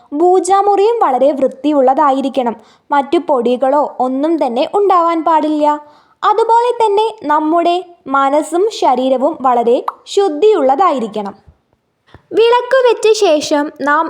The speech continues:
നമുക്കറിയാവുന്ന നാമങ്ങൾ അഞ്ച് മുതൽ പത്ത് വരെയെങ്കിലും പ്രാർത്ഥിച്ചു കൊള്ളണം. നിലവിളക്ക് കെടുത്തുമ്പോൾ നാം ചില കാര്യങ്ങൾ ശ്രദ്ധിക്കേണ്ടതുണ്ട്. കൈവീശി ഒരിക്കലും നിലവിളക്ക് കെടുത്താൻ പാടുന്നതല്ല, അതുപോലെ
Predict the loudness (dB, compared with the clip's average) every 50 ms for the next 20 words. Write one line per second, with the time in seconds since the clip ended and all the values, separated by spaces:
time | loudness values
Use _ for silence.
0 | -4 -4 -4 -2 0 -2 -2 -2 -2 -2 0 2 2 2 2 0 0 0 0 -2
1 | -2 0 0 0 0 -2 -2 -2 -2 0 0 0 -2 -4 -10 _ -4 -4 -2 0
2 | 2 2 4 4 2 2 0 0 0 0 -2 -2 -2 -2 -2 -2 -4 -4 -2 0
3 | 2 2 2 2 2 2 2 0 0 0 0 0 -2 -4 -4 -4 -2 -2 -4 -4
4 | -6 -8 -6 -4 -4 -4 -2 0 0 0 0 0 -2 -4 -6 -8 -10 _ _ _
5 | _ _ _ _ _ _ _ _ _ _ _ _ _ -6 -2 0 2 4 4 4
6 | 2 2 0 0 0 0 0 0 0 0 0 -2 -2 -2 -2 0 0 0 0 0
7 | -2 -2 -4 -4 -4 -4 -4 -4 -2 -2 -2 -2 -2 -4 -2 -2 -4 -4 -2 -2
8 | -4 -4 -4 -4 -4 -4 -2 -2 -4 -4 -2 -2 -4 -2 -2 -2 0 0 -2 -2
9 | -2 -4 -4 -4 -4 -8 -14 _ _ _ _ _ _ _ _ -2 0 2 2 2
10 | 2 2 4 4 4 2 2 2 0 0 0 0 -2 -2 -2 0 -2 -4 -4 -2
11 | -2 0 0 -2 -4 -4 -4 -2 0 0 0 0 0 0 0 0 0 -2 -4 -4
12 | -2 -2 -2 -2 -2 -4 -4 -6 -6 -4 -2 -2 -2 0 0 -2 -4 -4 -4 -2
13 | 0 0 0 -2 -4 -10 -14 _ _ _ _ _ -6 -4 -2 0 0 0 0 0
14 | 0 0 0 0